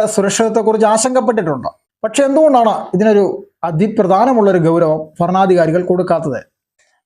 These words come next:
മുല്ലപ്പെരിയാർ ഡാം നിർമ്മിച്ചതിൻ്റെ എഞ്ചിനീയർ കൊടുത്തത് അമ്പത് വർഷമാണ്. ഇത്തരം വീഡിയോകൾ സോഷ്യൽ മീഡിയയിൽ വരുമ്പോൾ ജനങ്ങൾക്കിടയിൽ ആശങ്ക പരത്തുന്നു എന്നുള്ള സന്ദേശം മാത്രമാണ് അവർ പുറത്തു വിടുന്നത്. പക്ഷേ എന്തുകൊണ്ടാണ് ജനങ്ങൾക്ക് ഇത്തരം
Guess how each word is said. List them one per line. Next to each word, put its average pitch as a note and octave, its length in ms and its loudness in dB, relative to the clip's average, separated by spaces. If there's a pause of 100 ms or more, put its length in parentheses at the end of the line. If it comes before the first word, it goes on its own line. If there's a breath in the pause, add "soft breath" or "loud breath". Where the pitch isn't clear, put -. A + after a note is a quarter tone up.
(100)
മുല്ലപ്പെരിയാർ G3+ 580 2
ഡാം G#3 140 0 (120)
നിർമ്മിച്ചതിൻ്റെ F3+ 520 0
എഞ്ചിനീയർ G3 320 -2 (100)
കൊടുത്തത് D3+ 300 -4 (200)
അമ്പത് F3 320 -4
വർഷമാണ്. - 380 -14 (680)
ഇത്തരം B3 360 -4
വീഡിയോകൾ G#3+ 340 4 (180)
സോഷ്യൽ F3+ 300 0
മീഡിയയിൽ F#3+ 240 2
വരുമ്പോൾ C#3 280 -4 (260)
ജനങ്ങൾക്കിടയിൽ G3 560 0 (340)
ആശങ്ക C4+ 320 0 (100)
പരത്തുന്നു A3 340 0
എന്നുള്ള G3 260 0
സന്ദേശം F3 360 -2
മാത്രമാണ് E3+ 260 2
അവർ F3+ 160 0
പുറത്തു F#3+ 240 0
വിടുന്നത്. B2+ 240 -4
പക്ഷേ - 240 -6
എന്തുകൊണ്ടാണ് A#3 500 0
ജനങ്ങൾക്ക് G3+ 360 -2
ഇത്തരം F#3+ 180 0